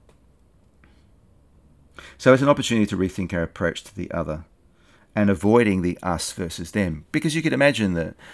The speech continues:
okay, we discover that the, converting carbon dioxide to oxygen works,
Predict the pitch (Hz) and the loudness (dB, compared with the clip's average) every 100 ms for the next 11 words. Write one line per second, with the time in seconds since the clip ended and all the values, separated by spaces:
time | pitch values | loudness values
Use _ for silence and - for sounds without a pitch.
0 | - - 98 - - 95 90 82 82 - | -20 -6 -4 -4 -6 -6 -4 -4 -6 -10
1 | - 90 - 85 87 82 82 82 - _ | -10 -8 -4 -4 -2 -8 -8 -12 -14 _
2 | _ _ - - - 90 82 85 82 85 | _ _ -20 -12 -6 -4 -4 -4 -4 -2
3 | 80 73 - 82 85 82 - 82 80 67 | -2 -4 -6 -6 -4 -6 -6 -6 -6 -4
4 | 73 101 - - | -2 -4 -6 -12